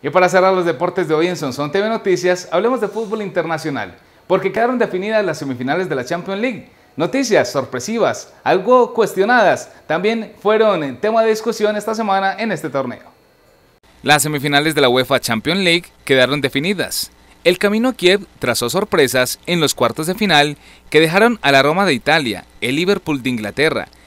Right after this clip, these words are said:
el Real Madrid de España y al Bayern Múnich de Alemania como los invitados a la antesala de la final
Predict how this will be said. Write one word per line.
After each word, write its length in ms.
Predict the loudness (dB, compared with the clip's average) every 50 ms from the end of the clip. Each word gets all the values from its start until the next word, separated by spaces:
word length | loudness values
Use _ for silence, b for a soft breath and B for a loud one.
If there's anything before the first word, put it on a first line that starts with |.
| b b b
el 120 | 0 0
Real 280 | 0 2 0 2 2 2
Madrid 320 | 2 2 2 2 0 0
de 80 | 0 -2
España 500 | -2 0 0 0 0 0 -2 -4 -6 -10 _ -8
y 100 | -2 0
al 80 | 0 2
Bayern 380 | 4 2 2 4 4 2 2 0
Múnich 360 | -2 -2 -2 -4 -4 -4 -6 -4
de 160 | -2 -2 0
Alemania 540 | 0 2 2 2 2 2 2 0 0 -2 -4 B B B B B
como 160 | 0 2 2
los 160 | 2 2 0
invitados 560 | -2 -2 -2 0 0 2 2 2 2 0 0 0
a 100 | 2 2
la 140 | 2 2 0
antesala 640 | -2 -4 -4 -2 2 4 4 4 4 2 0 0
de 160 | -4 -4 -2 -2
la 100 | -2 -2
final 420 | 0 0 2 2 2 2 0